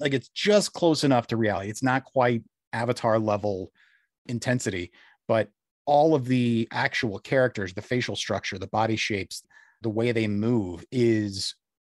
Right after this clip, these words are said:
caricaturized to the point where it's, they push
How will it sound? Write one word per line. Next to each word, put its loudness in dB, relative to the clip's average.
caricaturized -4
to -2
the -2
point -4
where -2
it's, -8
they -2
push 2